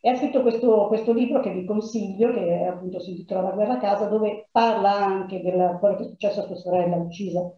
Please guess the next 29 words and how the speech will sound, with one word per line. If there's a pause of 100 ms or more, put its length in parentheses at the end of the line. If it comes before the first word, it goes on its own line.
(400)
da
suo
marito,
ma
parla
molto
anche
da, (180)
del,
di,
è
un
saggio,
non
è
un
romanzo, (240)
e,
mm,
parla
anche
molto
de-,
di,
di,
delle
origini
della
violenza,